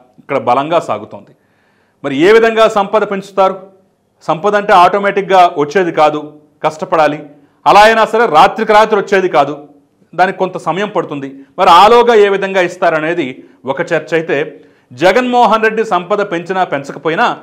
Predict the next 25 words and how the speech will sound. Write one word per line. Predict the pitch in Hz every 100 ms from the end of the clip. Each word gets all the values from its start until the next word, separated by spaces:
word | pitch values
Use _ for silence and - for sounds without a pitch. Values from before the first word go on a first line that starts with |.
| _ _ 135
అప్పులు | 151 - 247 233 226
చేసుకునే | 220 208
అవకాశం | 180 175 185 175
ఉంది. | 196 208
అది | 190
కూడా | 214 214
కేంద్ర | 214 190 196
ప్రభుత్వం | 180 180 175 185 165
సహకారం | 151 175 185 180 170 - _ 135
అందించింది, | 165 180 180 175 226
సహాయ | 156 165 180
సహకారాలు | 170 165 165 165 151 123
ఇచ్చింది. | - 165 220 175 - _ _ _ _ _ _ -
వాళ్ళు | 120 170 214
డైరెక్ట్గా | 196 202 208 208 214
డబ్బులు | 185 202
ఇవ్వకపోయినా | 202 185 185 180
సరే | 175 185 196 185
ఎఫ్ఆర్బిఎం | 160 160 185 175 180 170
లిమిట్స్ | 160 175 175 170 147 151 - -
దాటిపోయి | 107 151 190 226 180 214
అప్పులు | 202 202 196
చేసుకున్నా | 190 190 180
సరే | 175 170 160
ఏమనకుండా, | 170 175 170 151 143